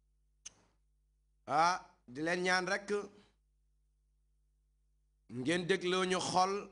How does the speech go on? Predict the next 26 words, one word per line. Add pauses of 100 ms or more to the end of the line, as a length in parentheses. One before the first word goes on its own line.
(100)
dégloo
ñu
xel
te
bañ
ñoo
dégloo
xol. (2500)
Di
ñaan
it
ngeen
jéggale
rëcc-rëcc
yi, (2000)
te
ngeen
xam
ne
kenn
rekk
mooy
ki
mat,
mooy
Yàlla.